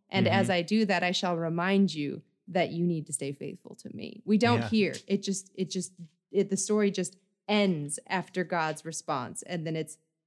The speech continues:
Speaker 1: at the end of twenty years during which Solomon constructed the two buildings, these things happened.
Speaker 2: Uh-huh. Yeah. So, uh, there's, there's a bit of a theatrical edge to this, uh, preaching
Speaker 1: Sure.
Speaker 2: suggestion. And, you know, you'll have to sort of weigh that out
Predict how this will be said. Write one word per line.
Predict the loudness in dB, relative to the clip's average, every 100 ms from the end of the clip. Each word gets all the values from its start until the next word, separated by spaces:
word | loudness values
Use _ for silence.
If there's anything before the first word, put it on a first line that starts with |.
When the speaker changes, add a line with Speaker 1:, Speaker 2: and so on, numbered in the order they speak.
| _
Speaker 1:
at | -4 0
the | 2
end | 0
of |
twenty | 2 2
years | 4 4 4
during | 4 0
which | 0 0
Solomon | 0 2 2
constructed | 0 -2 -4 -2
the | -2
two | -2
buildings, | 2 4 4 4 2 0 _ _
these | 4 4 4
things | 0 -2 -4
happened. | -8 -8 -20 -20 -20 _ -2
Speaker 2:
Uh-huh. | 0 0 -2 _ _ -6
Yeah. | -2 -2 0
So, | 4 4
uh, | 4
there's, | 4 4 4
there's | 4 4
a | 4
bit | 4 4
of | 6
a | 4
theatrical | 4 4 4 2 4 4 4
edge | 4 2 0
to | 0 2
this, | 4 6 4 4 2
uh, | 4 4
preaching | 4 4 4
Speaker 1:
Sure. |
Speaker 2:
suggestion. | 4 0 2 2 2 0 -2 -4 -10 2
And, | 6 6
you | 6
know, | 4
you'll | 4 4
have | 4
to | 2
sort | 0 2
of | 4
weigh | 4 4
that | 4
out | 4 4